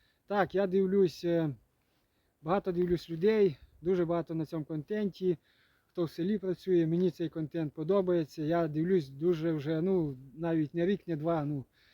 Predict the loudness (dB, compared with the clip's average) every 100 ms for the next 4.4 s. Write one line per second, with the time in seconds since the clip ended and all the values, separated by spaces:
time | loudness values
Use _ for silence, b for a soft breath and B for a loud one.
0 | b b 4 4 6 2 0 -2 -2 0
1 | 0 2 0 -4 -2 0 0 0 2 2
2 | 0 -2 0 2 2 -2 -4 -6 -4 -2
3 | -2 -2 -4 -6 -6 -4 0 0 0 -2
4 | -10 -16 -18